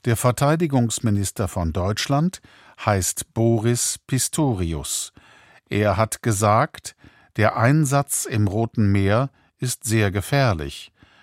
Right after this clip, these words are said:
Es kann sein, dass das Schiff mit Raketen angegriffen wird.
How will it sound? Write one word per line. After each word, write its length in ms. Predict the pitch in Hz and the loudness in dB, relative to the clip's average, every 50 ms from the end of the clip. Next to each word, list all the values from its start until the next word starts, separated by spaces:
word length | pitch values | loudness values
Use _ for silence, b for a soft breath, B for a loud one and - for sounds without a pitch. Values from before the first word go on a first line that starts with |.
| b b | b b
Es 180 | - - - | -6 -6 -4
kann 320 | - - 135 131 131 131 120 | 0 2 2 4 4 4 4
sein, 480 | 101 107 104 101 101 104 113 147 160 b b b b b b b b | 4 2 2 4 4 4 2 0 0 b b b b b b b b
dass 220 | - 104 92 - | -2 -2 -2 -2
das 220 | - 104 95 92 - | -2 -2 -2 -2 -2
Schiff 420 | - - 131 139 135 - - - - | -2 -2 -2 -2 -2 -6 -12 -14 -8
mit 240 | - 98 95 - - | -6 -6 -4 -4 -2
Raketen 760 | 104 101 98 - - - 143 139 - - 127 113 98 95 104 - | -2 -2 -2 -2 -2 -2 -2 -2 -2 0 0 2 2 0 -2 -2
angegriffen 920 | - 101 101 104 104 90 101 87 76 - 90 90 - - - 98 87 82 | -2 0 2 2 2 0 -2 -4 -4 -4 -4 -6 -4 -4 -4 -2 -2 -2
wird. 360 | 95 92 80 - - - | -4 -4 -6 -8 -12 -18